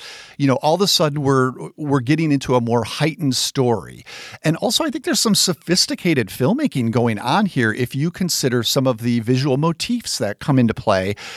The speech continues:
um, throughout the film. There are a handful of instances where the mise en scène employs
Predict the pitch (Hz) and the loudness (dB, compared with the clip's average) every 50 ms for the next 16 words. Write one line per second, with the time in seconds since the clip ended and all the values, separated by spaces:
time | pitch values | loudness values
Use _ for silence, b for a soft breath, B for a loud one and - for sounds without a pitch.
0 | B B B B B - 123 127 123 120 117 110 110 110 120 - - - 135 151 | B B B B B 0 2 2 4 4 2 2 0 -2 -6 -6 -8 -4 -2 0
1 | 170 185 - 127 - - - 185 220 - 123 110 101 127 196 202 143 117 120 - | 0 0 -2 -6 -6 -4 -2 0 2 2 2 0 0 0 0 0 0 -2 -2 -4
2 | - 190 190 208 240 - - 208 180 160 143 151 165 - - 131 117 - - 110 | -4 -2 -2 -2 -2 -2 0 0 0 2 2 0 0 0 -2 -2 -2 -2 -4 -6
3 | 101 113 113 123 123 123 120 113 120 123 117 135 165 165 156 175 139 - - 180 | -4 -2 2 2 4 4 4 2 2 2 2 2 2 2 0 0 0 0 0 0
4 | 165 131 113 - - 143 127 123 - - 139 127 120 120 117 117 120 113 - | 0 0 -2 -2 -2 -2 0 -2 -2 0 0 2 2 4 2 2 0 -2 -4